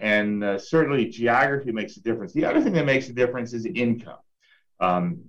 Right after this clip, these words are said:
people with greater levels of income, uh, household incomes of at least a hundred thousand dollars a year or more, are more likely to have visited each and every one of these attractions,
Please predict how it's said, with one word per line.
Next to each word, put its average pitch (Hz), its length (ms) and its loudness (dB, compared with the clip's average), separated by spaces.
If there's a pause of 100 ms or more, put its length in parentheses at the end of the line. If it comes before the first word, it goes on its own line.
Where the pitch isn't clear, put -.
(160)
people 151 280 2
with 113 180 2
greater 123 440 2
levels 117 340 0
of 107 100 -2
income, 104 520 0 (420)
uh, 85 420 -4
household 113 500 0
incomes 110 460 -2
of 87 220 -10
at 90 60 -6
least 107 340 0
a 95 60 -4
hundred 110 320 -2
thousand 104 340 0
dollars 98 340 0
a 95 40 -10
year 90 180 -8
or 87 60 -4
more, 107 420 -2 (340)
are 98 140 2
more 120 300 4
likely 117 640 2
to 104 140 -10
have 98 200 -4
visited 110 560 0
each 160 300 -4
and 117 120 -2
every 107 300 -2
one 101 220 0
of 87 100 -4
these 90 200 -6
attractions, 90 800 -4